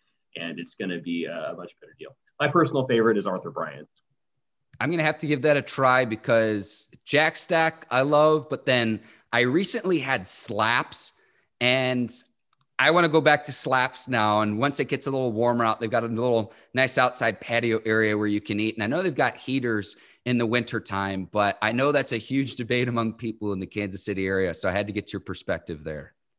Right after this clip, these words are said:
Speaker 1: I've never actually been to Slaps. I'll have to try it when I, when I get back. I think that's one of the few places I haven't been to.
Speaker 2: There you go. Nathan, any final thoughts before I let you go here?
Speaker 1: No, Mark. Uh, I have, I do have a question for you, though. Is this
Speaker 2: That would
Speaker 1: a must-win game?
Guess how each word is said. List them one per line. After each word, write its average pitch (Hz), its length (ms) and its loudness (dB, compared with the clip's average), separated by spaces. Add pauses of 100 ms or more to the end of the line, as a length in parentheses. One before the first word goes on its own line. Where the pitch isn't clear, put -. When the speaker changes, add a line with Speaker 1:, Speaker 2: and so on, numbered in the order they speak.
Speaker 1:
I've 165 120 0
never 226 180 6
actually 190 300 4
been 165 220 2
to 151 80 4
Slaps. 104 340 0
I'll 139 60 2
have 147 140 2
to 139 80 -2
try 139 200 4
it 127 80 4
when 123 120 0
I, 120 80 0
when 120 140 -2
I 117 80 2
get 110 180 0
back. 110 200 2
I 120 80 2
think 156 140 -4
that's 139 180 2
one 147 160 2
of 135 80 2
the 120 80 0
few 139 200 0
places 127 340 -2
I 107 100 4
haven't 110 260 2
been 95 160 -4
to. - 240 -14 (520)
Speaker 2:
There 101 100 -4
you 101 120 -2
go. 98 360 2 (200)
Nathan, 170 360 2
any 185 160 4
final 160 300 2
thoughts 143 280 2
before 127 300 -2
I 120 40 4
let 120 200 0
you 104 60 -6
go 101 180 2
here? 90 280 -6 (380)
Speaker 1:
No, 98 180 -4
Mark. 101 320 0
Uh, 120 40 2
I 120 180 6
have, 165 220 2
I 139 80 4
do 165 80 4
have 180 100 4
a 147 60 0
question 131 380 0
for 127 80 -2
you, 123 180 2
though. 67 300 -6 (920)
Is 127 100 0
this 143 120 0
Speaker 2:
That 135 40 0
would 165 60 4
Speaker 1:
a 143 40 4
must-win 135 360 2
game? 120 380 0